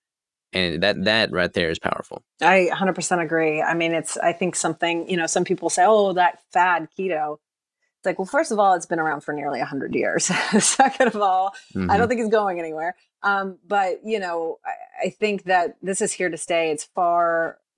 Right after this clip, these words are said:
Speaker 2: far more than just, you know, a fat loss diet. I mean, you know, you've certainly used it with yourself and, and beyond with clients, which I think is really incredible and,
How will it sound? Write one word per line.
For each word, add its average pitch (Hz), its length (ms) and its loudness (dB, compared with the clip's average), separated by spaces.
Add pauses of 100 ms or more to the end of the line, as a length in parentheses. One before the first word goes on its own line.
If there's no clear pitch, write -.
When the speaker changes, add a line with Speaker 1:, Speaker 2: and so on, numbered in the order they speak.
(100)
Speaker 2:
far 226 280 2
more 147 540 -6
than 147 280 -4
just, 147 360 -4
you 151 120 -4
know, 135 200 -4
a 147 80 0
fat 151 420 -2
loss 147 520 -2 (460)
diet. 151 400 2
I 147 60 0
mean, 151 340 -4
you 165 120 -2
know, 139 280 -4
you've 175 320 0
certainly 165 440 0
used 160 240 0
it 156 140 2
with 139 120 -4
yourself 156 540 0
and, 143 180 -2
and 143 160 -4
beyond 160 500 0
with 151 140 -4
clients, 160 680 -2
which 160 380 -2
I 156 80 -2
think 156 340 -4 (460)
is 202 180 4
really 247 300 4
incredible 180 480 -2
and, 165 100 -6